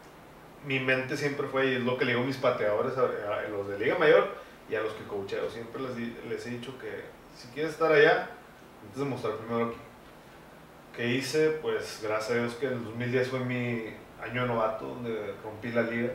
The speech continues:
la unefa. Eh, en el segundo año otra vez lo hice excelente, que desde el dos mil diez me invitaron al Mundial Senior del,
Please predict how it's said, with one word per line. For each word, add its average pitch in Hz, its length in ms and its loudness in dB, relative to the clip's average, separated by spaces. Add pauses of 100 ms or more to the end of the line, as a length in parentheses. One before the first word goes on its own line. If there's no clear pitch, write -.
(240)
la 107 100 -6
unefa. 107 340 -8 (880)
Eh, 98 540 -2 (1900)
en 127 120 -6
el 120 120 0
segundo 117 340 2
año 123 540 8
otra 117 260 4
vez 117 380 6
lo 120 160 -2
hice 117 200 -2
excelente, 131 800 -2 (280)
que 107 360 0 (160)
desde 117 200 -4
el 113 60 -6
dos 113 120 -6
mil 120 160 -2
diez 123 140 0
me 127 200 -2
invitaron 117 580 -4
al 117 140 -4 (720)
Mundial 117 440 4
Senior 131 440 -2 (280)
del, 110 200 -2